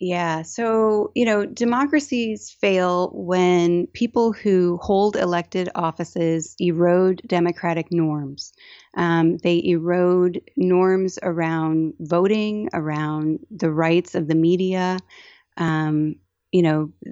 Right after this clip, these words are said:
that's, that's just the way it's been. You know, it's not, I mean, it sounds like I'm making that up because that's what we've seen, but actually that's what has happened historically. Um, and so, like,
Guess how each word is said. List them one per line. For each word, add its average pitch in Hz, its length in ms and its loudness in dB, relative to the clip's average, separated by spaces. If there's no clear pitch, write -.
that's, 175 640 -4
that's - 460 -10
just - 480 -16
the 170 160 -4
way 160 240 0
it's 170 200 -2
been. 202 460 -2
You 190 120 2
know, 180 100 0
it's 180 160 -4
not, 196 160 -2
I 190 120 -2
mean, 190 280 -2
it 185 160 -6
sounds 196 300 -4
like 190 160 -4
I'm 180 100 -6
making 180 280 -4
that 170 180 -4
up 185 160 -6
because 165 260 -6
that's 170 240 -6
what - 100 -8
we've 160 140 -4
seen, 180 380 -2
but 160 240 -6
actually 165 400 -2
that's 170 300 -8
what 160 160 -2
has - 240 -4
happened 151 520 -6
historically. 156 760 -8
Um, 165 440 2
and 180 180 2
so, 185 300 2
like, 185 260 0